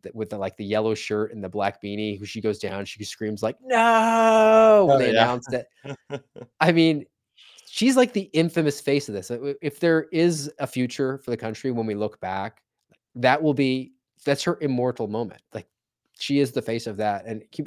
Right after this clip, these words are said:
Speaker 1: I don't even know what her situation is. She would be a fun person to talk to. <laughs> If, if she still says she's a she, I,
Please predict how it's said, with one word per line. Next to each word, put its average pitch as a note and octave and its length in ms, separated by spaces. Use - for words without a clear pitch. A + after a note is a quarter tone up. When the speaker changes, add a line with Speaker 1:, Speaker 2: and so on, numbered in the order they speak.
Speaker 1:
I E3+ 100
don't C#4 100
even C#3 160
know B2+ 120
what C3+ 120
her C3+ 80
situation A#2+ 500
is. G2 100
She A3+ 320
would A3+ 120
be D#3+ 100
a C#3+ 40
fun A#2+ 240
person G#2+ 300
to F2+ 60
talk - 320
to. - 240
<laughs> A#2 100
If, D3+ 220
if D#3+ 100
she E3+ 100
still D#3 200
says C3 260
she's A2 240
a G#2+ 80
she, G#2 260
I, G#2 160